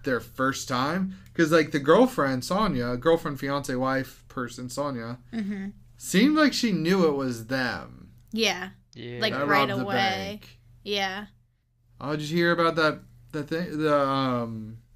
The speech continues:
Speaker 1: the bank robbery? Oh, no. Crazy how they didn't
Speaker 3: <laughs>
Speaker 1: shoot anybody.
Speaker 2: Ha, ha, ha. But, yeah, I don't know. They make 'em seem like they're amateurs,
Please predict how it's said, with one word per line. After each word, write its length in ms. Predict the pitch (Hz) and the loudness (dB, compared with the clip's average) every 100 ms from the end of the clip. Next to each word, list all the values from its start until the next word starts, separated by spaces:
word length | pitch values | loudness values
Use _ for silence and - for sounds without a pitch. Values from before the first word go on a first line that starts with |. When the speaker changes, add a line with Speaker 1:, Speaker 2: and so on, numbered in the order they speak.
| - - - - - | -20 -20 -20 -20 -14
Speaker 1:
the 80 | - | -6
bank 260 | 143 175 | -4 0
robbery? 320 | 220 226 269 277 - - 247 | 2 4 2 -2 -12 -8 0
Oh, 180 | 294 277 | 4 4
no. 600 | 220 233 302 165 117 - - | 4 4 6 4 2 -6 -20
Crazy 400 | - 135 208 185 | -10 -2 0 2
how 140 | 131 120 | 0 2
they 100 | 120 | 0
didn't 240 | 117 113 | -2 -6
Speaker 3:
<laughs> 0 | |
Speaker 1:
shoot 300 | 165 139 160 | -8 -2 0
anybody. 800 | 147 110 107 104 101 113 139 156 - _ _ _ _ - | 0 -2 -6 -8 -6 -6 -6 -8 -16 _ _ _ _ -8
Speaker 2:
Ha, 220 | 226 214 | -4 -4
ha, 340 | 220 233 220 214 | -4 -2 -2 -4
ha. 720 | - 226 277 269 208 202 247 - - - - _ - - | -4 0 0 0 0 -2 -4 -6 -18 -18 -20 _ -18 -6
But, 400 | 214 202 190 - _ _ _ _ _ _ - - | -2 -2 -2 -8 _ _ _ _ _ _ -20 -6
yeah, 220 | 233 247 208 | 0 2 2
I 80 | 302 | 2
don't 140 | 330 | 2
know. 160 | 226 220 | 0 -2
They 100 | 247 | -4
make 180 | 247 262 | -4 -4
'em 100 | 262 | -6
seem 200 | 254 226 | -6 -6
like 180 | 202 208 | -6 -4
they're 160 | 190 | -4
amateurs, 720 | 190 190 208 202 180 185 214 | -4 -6 -6 -8 -8 -10 -12